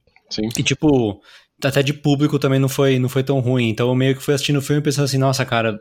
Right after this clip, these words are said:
Speaker 2: eu não tô gostando", sabe? É, não,
Speaker 1: Uhum.
Speaker 2: não tô achando muito legal.
Speaker 1: Entendi.
Speaker 2: É,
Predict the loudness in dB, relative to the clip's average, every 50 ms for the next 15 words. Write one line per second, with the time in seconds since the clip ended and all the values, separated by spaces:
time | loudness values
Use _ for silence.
0 | -6 -4 -4 -4 -4 -6 -8 -6 -4 -4 -2 -2 -2 -4 -4 -4 -4 -2 -2 -2
1 | -2 -2 -2 -2 -2 -2 -2 -4 -6 _ _ _ -20 _ _ _ _ -4 -2 0
2 | 2 2 2 2 0 0 0 0 0 -2 -2 -2 -4 -6 -8 -10 -14 _ _ _
3 | -6 -4 -4 -2 -2 0 0 0 0 0 -2 -4 -4 -6 -4 -2 -2 -2 -2 -2
4 | -2 -2 -2 0 0 0 -2 -2 -4 -4 -4 -2 0 0 -2 -2 -6 _ -14 -14
5 | -12 -12 -14 -16 -18 -20 -14 -8 -4 -2 0 2 2 2 2 2 2 2 2 2
6 | 2 2 2 2 2 0 -2 -2